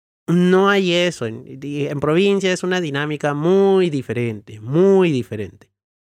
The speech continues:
Que hay gente violentista, digamos, que hay gente que,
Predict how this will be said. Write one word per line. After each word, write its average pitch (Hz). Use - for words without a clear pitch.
Que 139
hay 196
gente 208
violentista, 147
digamos, 127
que 135
hay 135
gente 147
que, 120